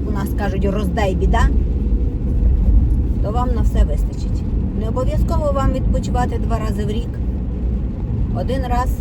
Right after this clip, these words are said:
ви собі завжди зможете дозволити.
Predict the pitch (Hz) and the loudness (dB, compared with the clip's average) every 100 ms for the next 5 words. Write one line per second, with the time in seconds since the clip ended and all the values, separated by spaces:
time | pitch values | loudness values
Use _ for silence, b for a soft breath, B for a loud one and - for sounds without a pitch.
0 | 226 220 - 208 208 202 185 220 233 226 | -2 -2 -2 -2 -2 -2 -2 -2 -2 -4
1 | - - 208 202 196 - 190 190 180 190 | -4 -4 -2 -2 -2 -4 -2 -2 0 4
2 | 180 190 | 4 4